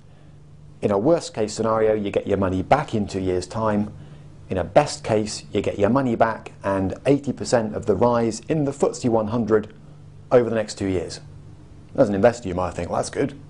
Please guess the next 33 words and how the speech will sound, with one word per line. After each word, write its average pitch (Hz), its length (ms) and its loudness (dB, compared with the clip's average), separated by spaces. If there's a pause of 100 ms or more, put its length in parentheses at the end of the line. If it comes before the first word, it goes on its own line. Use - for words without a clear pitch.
(240)
Um, 80 380 -2
so 95 140 -4
the 92 100 0
worst 87 260 4
thing 101 100 -2
is 92 100 0
I 98 40 0
get 90 140 0
my 90 60 -4
money 104 200 2
back 82 220 -2
in 92 60 -8
two 90 160 -8
years, 120 260 2 (360)
and 95 80 -4
I - 20 0
might 117 200 2
get 95 120 -12
my 98 80 -2
money 117 220 2
back 113 300 -2 (280)
plus - 500 2 (460)
eighty 113 200 4
percent 107 240 2
of 107 60 -12
the 98 80 -2
rise 101 260 2
in 110 80 -2
the 156 100 4
footsie." 92 280 0 (640)
Now, 123 120 4
the 107 100 -4
bank 117 420 2